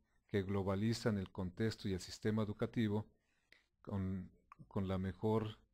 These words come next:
de las inquietudes que es atrevernos a enseñar para nunca dejar de aprender, como aparece en esta diapositiva,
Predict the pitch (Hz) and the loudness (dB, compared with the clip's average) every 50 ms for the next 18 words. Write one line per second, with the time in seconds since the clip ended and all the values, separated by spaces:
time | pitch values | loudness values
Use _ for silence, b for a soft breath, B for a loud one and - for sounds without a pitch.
0 | b b b b b b b b _ _ - 95 92 92 95 95 92 - - - | b b b b b b b b _ _ -6 -4 -4 -2 -2 -2 -2 -4 -4 -4
1 | 101 95 87 - - 101 92 - 117 110 110 107 101 - - - 107 101 104 104 | -4 -4 -4 -4 -4 -4 -2 0 0 2 2 2 0 -2 -2 0 2 2 2 2
2 | - - - b b b b b b b _ - 92 90 - 95 95 95 98 107 | -2 -8 -16 b b b b b b b _ -8 -8 -6 -2 -2 0 4 4 4
3 | 107 98 107 104 101 - - 101 92 90 87 - - - 98 92 95 98 101 101 | 4 4 2 0 0 0 0 0 0 0 -2 -4 -4 -4 -4 -2 0 0 0 0
4 | 101 101 95 - - - - _ _ _ _ _ _ _ - - - - - _ | 0 -2 -2 -6 -12 -14 -16 _ _ _ _ _ _ _ -20 -20 -20 -20 -20 _
5 | _ - - - - 95 92 95 95 92 92 92 98 - - 113 104 107 104 104 | _ -20 -10 0 0 2 4 4 2 2 2 0 -2 -4 -4 -2 0 0 0 -2
6 | - - 107 90 92 - - 104 95 101 95 - - 95 90 90 92 98 95 - | 0 0 0 0 0 0 0 0 0 0 -2 -2 -2 -4 -2 0 0 -2 -2 -4
7 | - - 95 92 90 87 87 85 85 85 - - _ _ _ - _ - - - | -4 -4 -2 -2 0 -2 -2 -4 -6 -8 -12 -18 _ _ _ -20 _ -20 -20 -12
8 | - - - - 90 95 95 - - 98 98 98 - - 107 95 95 90 - 101 | -12 -8 -4 -2 -2 -2 -2 -2 -2 -2 -2 -2 -2 -2 -2 0 0 -2 -2 -6
9 | - - 113 - - 110 101 95 95 95 | -6 -6 -6 -4 0 0 0 0 -2 -4